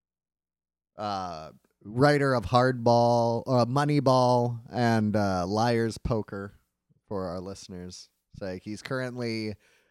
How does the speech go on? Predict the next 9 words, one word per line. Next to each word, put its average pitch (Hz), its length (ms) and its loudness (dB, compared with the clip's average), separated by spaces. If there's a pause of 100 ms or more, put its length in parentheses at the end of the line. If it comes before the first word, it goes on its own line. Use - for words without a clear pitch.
(120)
enjoying 127 540 2
quite 151 280 2
a 131 120 0
boom 143 680 4
as 110 320 -4
the, 107 340 -2
uh, 92 360 -10 (800)
economy 139 600 -2
tanks. - 840 -6